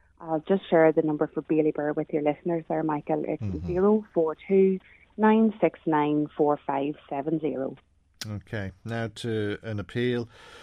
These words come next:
Speaker 2: for anybody who may have witnessed a, a fatal road traffic collision. This resulted in the death of a young twenty-five-year-old woman.
Speaker 1: Yes, Michael, in very sad circumstances. The Gardaí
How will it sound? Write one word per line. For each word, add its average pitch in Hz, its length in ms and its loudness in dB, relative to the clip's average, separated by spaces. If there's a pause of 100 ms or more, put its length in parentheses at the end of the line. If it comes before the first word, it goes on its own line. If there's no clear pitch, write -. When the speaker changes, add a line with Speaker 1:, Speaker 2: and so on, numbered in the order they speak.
(440)
Speaker 2:
for 117 180 -2
anybody 113 420 0
who 107 120 2
may 110 280 2
have 98 180 0
witnessed 101 480 0
a, 101 260 2
a 104 60 -4
fatal 104 460 0
road 101 720 0
traffic 87 840 -6
collision. 87 600 -4
This 90 280 -8
resulted 82 500 -6 (140)
in 90 420 -4
the 80 260 -6
death 90 400 -6
of 80 420 -6 (100)
a 95 140 -6
young 92 320 -2
twenty-five-year-old 80 920 -8
woman. 58 340 -16 (960)
Speaker 1:
Yes, 170 240 -14
Michael, 165 400 -2
in 160 180 0
very 180 280 0
sad 165 220 0 (100)
circumstances. 165 760 -4 (160)
The 165 100 0
Gardaí 175 520 4